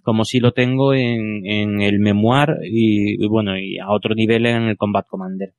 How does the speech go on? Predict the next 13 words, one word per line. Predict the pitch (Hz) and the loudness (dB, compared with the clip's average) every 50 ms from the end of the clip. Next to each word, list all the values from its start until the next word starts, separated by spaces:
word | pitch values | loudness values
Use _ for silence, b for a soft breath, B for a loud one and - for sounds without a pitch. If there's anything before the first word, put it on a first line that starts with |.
| _ _ | _ _
Lo | 95 92 | -12 -12
que | 95 | -12
pasa | 95 - 107 | -12 -14 -16
es | 101 | -18
que | - - | -18 -12
el | _ | _
Combat | - 113 107 107 104 | -6 -4 -2 -4 -4
Commander | 101 - 110 113 117 113 110 | -4 -2 -2 0 0 0 -2
ya | 110 | -4
es | 101 - | -6 -10
otro | _ - 101 98 | _ -14 -10 -8
nivel | 98 95 95 95 95 | -8 -6 -6 -6 -6
más, | 98 98 - 190 190 - - - | -6 -6 -6 -6 -8 -10 -14 -20